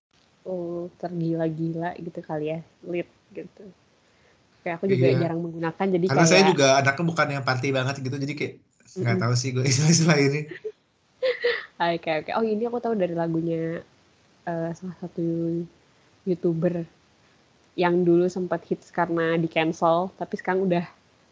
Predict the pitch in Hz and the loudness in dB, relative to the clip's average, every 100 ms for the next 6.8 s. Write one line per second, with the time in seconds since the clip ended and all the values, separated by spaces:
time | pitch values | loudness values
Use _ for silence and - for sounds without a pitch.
0 | _ _ - 160 156 156 165 165 165 165 | _ _ -6 -2 0 0 2 2 4 4
1 | 165 170 170 170 _ - 180 185 180 180 | 4 2 2 -4 _ 0 2 4 4 2
2 | 180 175 190 185 165 156 160 156 165 156 | -2 0 2 2 2 0 0 -2 0 0
3 | 151 156 151 156 - 160 - 151 170 165 | 0 -2 -4 -6 -8 -10 -10 -10 -10 -6
4 | 156 170 170 180 170 170 - 151 151 151 | -6 -4 -4 -6 -6 -8 -8 -8 -6 -8
5 | - 147 151 156 190 196 - 180 233 233 | -8 -8 -8 -4 -2 -2 -2 -4 -4 -4
6 | 247 208 208 - 208 220 220 | 0 2 2 2 0 0 -4